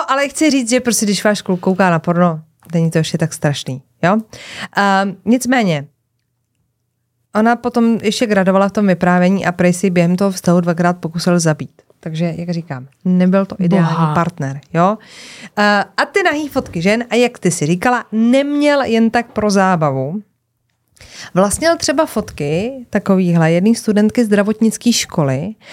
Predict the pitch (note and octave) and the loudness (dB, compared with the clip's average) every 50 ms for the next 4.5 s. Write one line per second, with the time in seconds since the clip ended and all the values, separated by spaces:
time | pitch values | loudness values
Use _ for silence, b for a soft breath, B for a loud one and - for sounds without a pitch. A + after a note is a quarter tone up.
0 | B B B B - G3 G#3+ F#3 G3 B3 G#3+ G3 G#3 A3 B3 A3+ G3 F3+ E3 D#3+ | B B B B -4 -2 0 0 0 0 0 0 2 2 2 2 2 2 0 0
1 | D#3 C#3 C3 B2+ C3 E3+ F3 G3 G#3 A#3 B3+ C4 B3+ B3+ A#3 G#3 G#3+ G#3 G3+ F#3 | 0 0 0 0 0 0 0 2 2 2 0 0 0 0 2 2 2 2 2 2
2 | F3+ - - F3+ - G3 F3 - A3 G#3+ G#3+ A3 G3+ G3+ G3+ G#3 G#3 G#3 G#3 G3+ | 0 0 -2 -2 0 -2 0 0 0 0 2 2 2 2 2 0 0 0 -2 -4
3 | G3 - - G3+ G#3+ A3+ G#3+ - - - B3 A#3+ A#3 A3+ G#3+ G3+ G#3 A3 A#3 A#3+ | -6 -4 -2 0 2 2 0 0 0 2 2 4 4 2 2 0 0 0 0 0
4 | - - - - C4 A#3+ A3+ A3+ A3+ | 0 -4 -2 -2 -2 -2 -2 -2 -6